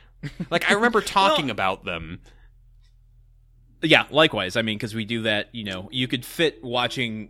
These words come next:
Speaker 2: uh, I don't know, three or four Home Improvement episodes <laughs> into listening to one Gruntwork
Speaker 1: Don't, don't,
Speaker 2: episode,
Speaker 1: why
Speaker 2: but
Speaker 1: do you have to say these things? It just further highlights the absurdity of what we do, Landon. I don't need this today.
Speaker 2: <laughs> 'Cause I live for the absurd.
Speaker 1: Oh,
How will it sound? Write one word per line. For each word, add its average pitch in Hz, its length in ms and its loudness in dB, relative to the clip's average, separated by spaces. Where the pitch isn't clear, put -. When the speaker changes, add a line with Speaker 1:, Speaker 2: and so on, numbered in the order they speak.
Speaker 2:
uh, 104 420 -4
I 117 100 -6
don't 107 100 -6
know, 92 120 -10
three - 280 -6
or 123 80 -2
four 123 340 -6
Home 117 180 -2
Improvement 107 340 -4
episodes 104 440 -6
<laughs> - 40 -20
into 127 460 2
listening 165 400 0
to 117 80 0
one 117 360 -2
Gruntwork 120 180 -2
Speaker 1:
Don't, 294 420 0
don't, 302 240 0
Speaker 2:
episode, 226 240 -8
Speaker 1:
why 311 160 -4
Speaker 2:
but 359 80 -2
Speaker 1:
do 359 40 -2
you 359 80 -2
have 302 220 -4
to 285 120 -2
say 262 420 0
these 233 320 0
things? 202 280 -2
It 185 60 -4
just 233 280 -4
further 247 360 0
highlights 220 500 -2
the 208 120 -4
absurdity 190 680 0
of 139 140 2
what 156 160 4
we 175 140 0
do, 170 500 4
Landon. 156 360 -2
I 202 100 -2
don't 277 220 -4
need 247 200 2
this 277 200 4
today. 240 400 4
Speaker 2:
<laughs> - 0 -
'Cause 117 120 4
I - 120 0
live 190 260 2
for 175 160 -2
the 135 140 0
absurd. 113 420 -2
Speaker 1:
Oh, 160 420 2